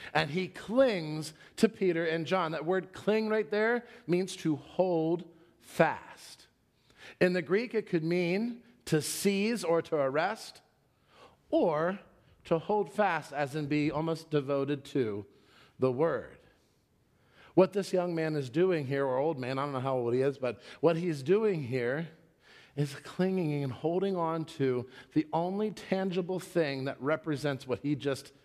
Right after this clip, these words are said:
experienced. And Peter is going to explain to everybody what it is that he experienced. He experienced the faith of Jesus Christ.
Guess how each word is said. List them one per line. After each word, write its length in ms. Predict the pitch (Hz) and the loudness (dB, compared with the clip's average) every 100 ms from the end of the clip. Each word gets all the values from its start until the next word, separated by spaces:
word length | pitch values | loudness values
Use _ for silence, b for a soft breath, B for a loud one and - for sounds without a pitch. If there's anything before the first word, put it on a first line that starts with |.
| _ | _
experienced. 920 | 135 - - 120 113 95 73 - - - _ b b b b b - | -2 -2 -4 -2 -2 -4 -10 -14 -16 -18 _ b b b b b -4
And 100 | 127 | 2
Peter 280 | 185 196 185 | 4 4 4
is 200 | 165 - B - | 0 -6 B 0
going 220 | 175 170 | 0 2
to 140 | 175 147 | -2 -4
explain 520 | - - 214 220 214 | -4 2 4 4 2
to 100 | 160 | 0
everybody 600 | 156 151 143 143 139 127 B B B | 0 0 0 2 0 -2 B B B
what 240 | 170 214 | 6 6
it 100 | 208 | 6
is 160 | 202 190 | 2 2
that 140 | 175 | 0
he 100 | 139 | 4
experienced. 800 | 180 147 - - 202 180 127 107 | 2 2 -6 4 6 6 -2 -4
He 100 | 165 | -2
experienced 840 | 170 170 - 247 254 226 170 - - | -2 -4 -6 2 4 4 0 -8 -2
the 120 | 147 | -2
faith 720 | - - - 233 190 120 - B B - | -2 -4 0 2 2 -4 -14 B B 0
of 200 | 165 147 | 0 0
Jesus 540 | 120 202 214 196 180 | 0 2 2 0 -2
Christ. 560 | - - 208 147 131 | -2 0 2 0 -4